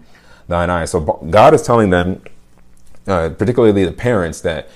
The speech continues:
it is your duty, it is your job to teach my words, my law, my truth to your children diligently.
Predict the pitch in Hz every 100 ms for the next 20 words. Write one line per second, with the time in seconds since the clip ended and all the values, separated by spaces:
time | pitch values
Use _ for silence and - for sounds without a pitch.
0 | - 107 98 82 80 117 151 107 98 76
1 | - 85 80 82 107 87 85 80 - 120
2 | 110 - - - _ _ _ 85 92 117
3 | 92 87 85 78 82 95 95 82 78 76
4 | 80 82 101 - 87 82 80 - 80 85
5 | 98 - 87 82 82 73 95 98 76 76
6 | 60 71